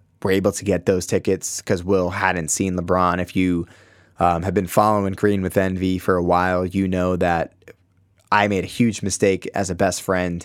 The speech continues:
I had tickets to the Eastern Conference semifinals, Pierce Le-, versus LeBron Game seven, and I did not take a friend. I took, um, a date, and that was, uh, you know, looking back on it, I had a great time at the game,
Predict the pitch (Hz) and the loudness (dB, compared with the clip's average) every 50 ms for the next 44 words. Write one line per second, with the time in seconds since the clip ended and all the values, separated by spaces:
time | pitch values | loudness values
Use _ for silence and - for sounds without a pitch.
0 | _ _ _ _ _ _ _ _ _ _ _ _ _ _ _ - 98 101 101 98 | _ _ _ _ _ _ _ _ _ _ _ _ _ _ _ -2 0 0 2 0
1 | 92 - - - 110 - - 107 98 - - - - - - - 101 98 95 92 | 0 -2 0 -2 -2 0 2 0 0 0 -2 -8 -6 -4 -2 0 0 2 2 0
2 | 92 92 90 90 - - - 98 - 107 104 - - 98 - - 98 92 87 - | 0 0 -2 -2 -4 -4 -4 -2 -2 -2 -2 -2 -4 -4 0 0 0 0 0 0
3 | 101 90 - - 104 95 92 90 - - 92 90 90 90 90 85 82 - - - | -4 -2 0 0 0 0 -2 -4 -2 0 0 0 0 0 -2 -2 -4 -4 -4 -2
4 | 107 101 92 85 - - 95 92 90 - - _ - 98 90 87 - - 85 101 | 0 0 0 -2 -4 -4 -4 -4 -4 -6 -10 _ -2 0 0 0 -2 -4 -2 0
5 | 92 90 90 90 85 90 87 85 90 - - 101 95 95 101 104 98 98 _ - | 0 0 0 -2 -2 -2 -2 -2 -4 0 2 2 2 2 0 -2 -4 -4 _ -14
6 | - - - _ - - 95 90 87 - - 98 92 90 82 90 90 85 85 80 | -20 -20 -20 _ -10 -6 -6 -4 -2 -2 -2 -2 -2 -4 -4 -2 -2 -2 -2 -2
7 | - - - 117 95 90 85 - - _ _ - 92 92 - - 110 113 123 120 | -4 -4 -2 0 0 0 -2 -6 -16 _ _ -6 -4 -4 0 2 2 4 4 2
8 | 117 113 - - - 98 95 - - 95 85 85 - - - - 90 85 82 80 | 2 0 -2 0 0 -2 -2 0 0 0 0 -2 -4 -8 -6 -4 -4 -4 -4 -4
9 | 80 78 - - 95 98 95 107 101 113 123 - - - _ _ - - - - | -6 -8 -10 -8 -8 -4 -2 0 0 0 0 -2 -8 -12 _ _ -20 -20 -20 -20
10 | _ _ - - 98 101 98 92 90 90 90 87 - - 90 101 92 - - - | _ _ -10 -4 -2 -2 0 0 0 0 0 0 0 0 -4 -6 -4 -4 -6 -6
11 | - - - 85 87 87 90 90 90 92 90 - - 156 180 170 165 165 156 143 | -6 -4 -2 0 2 2 2 2 0 -2 -2 -2 0 2 2 0 0 0 -2 0
12 | 135 135 113 110 110 113 - 117 113 123 143 - - 107 107 104 - 113 104 101 | 2 4 4 4 2 4 2 2 2 0 -2 -4 -2 0 0 2 2 2 2 2
13 | - 110 98 101 104 104 98 - 104 95 95 92 101 107 120 | 2 2 2 2 2 0 0 -2 0 0 0 0 0 -2 -4